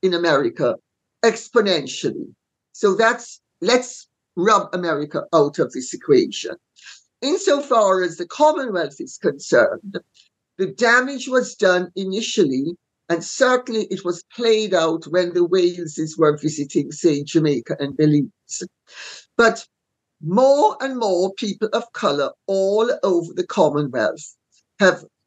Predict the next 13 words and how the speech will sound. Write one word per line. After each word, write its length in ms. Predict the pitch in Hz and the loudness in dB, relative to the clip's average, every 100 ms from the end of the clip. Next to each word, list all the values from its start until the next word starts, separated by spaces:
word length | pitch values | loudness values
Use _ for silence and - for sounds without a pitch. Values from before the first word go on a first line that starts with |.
| _ - | _ -10
had 260 | - 202 185 | 0 0 0
the 100 | 220 | -6
scales 920 | - - - 226 202 208 220 214 - | -10 -10 2 2 4 -4 -6 -10 -8
fall 340 | - 180 147 175 | -2 0 2 -2
from 220 | - 151 143 | -2 -2 0
their 240 | 156 160 - | 0 0 -2
eyes 360 | 165 147 143 - | 0 0 -2 -2
and 160 | 185 185 | -2 0
will 140 | 208 | -4
continue 640 | 202 226 214 294 427 339 208 | -2 -4 0 0 2 2 0
to. 240 | - - _ - - - _ - | -2 -4 _ -20 -20 -20 _ -10
Remember, 800 | 208 269 277 330 440 226 151 120 _ _ _ | -2 0 4 4 2 0 -2 -2 _ _ _
the 120 | 220 | -8